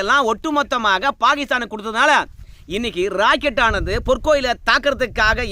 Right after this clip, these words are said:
ஏவனது கடைசியில நம்முடைய எஸ் ஃபோர் ஹண்ட்ரட் ஆனது கண்டுபிடிச்சு தூள் தூள் ஆக்கி இருக்கிறது, வயல்வெளியில வீழ்ந்து கிடக்கிறது. ஒருவேளை பொற்கோயில் மீது அந்த ராக்கெட் ஆனது விழுந்திருந்துன்னு வச்சுங்களேன், பி எல் ஃபிஃப்டீன் என்ன நடந்திருக்குன்னு தெரியுமா? நம்ம நாட்டுல பெரிய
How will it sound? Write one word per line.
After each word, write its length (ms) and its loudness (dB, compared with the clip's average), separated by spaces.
ஏவனது 340 0
கடைசியில 440 0
நம்முடைய 280 -2
எஸ் 160 -2
ஃபோர் 220 4
ஹண்ட்ரட் 300 -2
ஆனது 260 -6
கண்டுபிடிச்சு 440 -4
தூள் 260 -4
தூள் 180 0
ஆக்கி 220 0
இருக்கிறது, 340 -6
வயல்வெளியில 460 -4
வீழ்ந்து 220 -8
கிடக்கிறது. 380 -6
ஒருவேளை 480 0
பொற்கோயில் 480 0
மீது 160 -6
அந்த 240 -2
ராக்கெட் 360 0
ஆனது 240 -4
விழுந்திருந்துன்னு 440 -4
வச்சுங்களேன், 440 -2
பி 180 2
எல் 180 2
ஃபிஃப்டீன் 400 0
என்ன 240 2
நடந்திருக்குன்னு 420 0
தெரியுமா? 220 0
நம்ம 260 -2
நாட்டுல 320 0
பெரிய 200 0